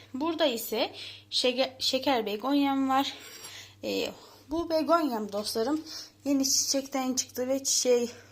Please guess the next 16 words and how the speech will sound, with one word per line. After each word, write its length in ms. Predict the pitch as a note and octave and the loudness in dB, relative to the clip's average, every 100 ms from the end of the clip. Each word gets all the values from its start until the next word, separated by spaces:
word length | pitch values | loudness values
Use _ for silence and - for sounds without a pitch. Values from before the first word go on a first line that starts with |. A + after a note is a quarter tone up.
| - | -8
gelecek. 480 | G3+ F#3+ F#3 D4+ - - - - - | -6 -2 2 2 0 -16 -18 -20 -10
Allah 240 | G#3 G#3 | -6 -2
nasip 280 | G#3 G3+ G3+ | -2 -2 -4
ederse, 520 | G3+ F#3+ F#3 - D4+ D#4 - - - | -2 0 2 2 -2 -4 -14 -16 -14
e, 220 | - G3+ G3+ | -6 -4 -4
tomurcukları 720 | A3+ A3+ A3 A#3 - G#3+ F#3+ | -4 -4 -4 -4 -2 0 0
var 180 | E3 E3 | 0 -2
üstünde 520 | A3 - A#3+ A3+ A#3 - - - | -8 -6 -4 -4 -6 -10 -16 -4
gördüğünüz 560 | G#3 G#3 G#3 G3 G3 | -4 -2 -4 -6 -8
üzere. 360 | F3+ F3 A3+ D4+ - - - - - - - - - - - | -4 -2 0 -2 -6 -20 -20 -18 -18 -18 -20 -20 -20 -20 -4
Katmer 500 | - C#4+ E4 E4 C4+ | 0 2 2 0 6
begonya 500 | C4 C4 D4+ D4+ C4+ | 6 6 2 2 0
is-, 340 | A3 - - - - - - | -2 -6 -10 -16 -18 -20 -4
katmer 400 | A#3+ A#3+ C4+ A#3+ | -2 0 0 4
begonya 500 | A#3 B3 C#4 B3 D#3+ - - - - | 4 4 2 2 -2 -6 -18 -18 -16
çiçeğinle 720 | - - C4 C4+ C4+ A3+ C#3 | -10 -4 0 0 0 -2 -4